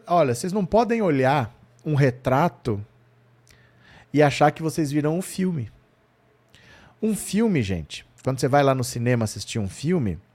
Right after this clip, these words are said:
você sabe que aquilo não é uma imagem se movendo. É uma sequência de imagens fixas. São vinte e quatro imagens em cada segundo. Então, você assiste um filme de duas horas,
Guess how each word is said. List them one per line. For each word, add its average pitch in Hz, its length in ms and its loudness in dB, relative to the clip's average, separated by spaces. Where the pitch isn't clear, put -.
você 147 160 0
sabe 175 260 2
que 190 100 4
aquilo 208 280 2
não 294 180 0
é 202 60 6
uma 185 160 4
imagem 127 400 4
se 131 120 -6
movendo. 107 520 2
É 123 60 0
uma 147 160 2
sequência 202 540 0
de 190 100 -6
imagens 170 460 -2
fixas. - 680 -12
São 160 340 -2
vinte 185 300 -4
e - 40 -10
quatro 151 500 2
imagens 131 800 -2
em 143 120 -6
cada 156 320 0
segundo. 147 480 -8
Então, 160 120 -4
você 165 120 -2
assiste 196 320 -2
um 190 60 -2
filme 170 260 -4
de 143 120 -6
duas 120 320 4
horas, 135 480 2